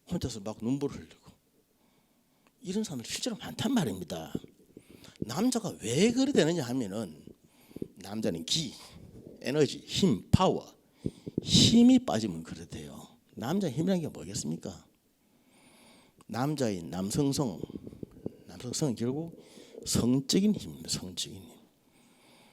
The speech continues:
남자가 성적인 힘이 빠지면, 성적인 에너지가 없어지면 남자가 눈치를 보게 되고 고함 지르지 못하고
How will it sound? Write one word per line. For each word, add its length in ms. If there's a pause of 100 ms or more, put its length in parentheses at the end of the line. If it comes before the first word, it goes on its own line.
(100)
남자가 380
성적인 720
힘이 340
빠지면, 680 (720)
성적인 500
에너지가 880
없어지면 720 (720)
남자가 560
눈치를 400
보게 220
되고 420 (800)
고함 340
지르지 400 (160)
못하고 680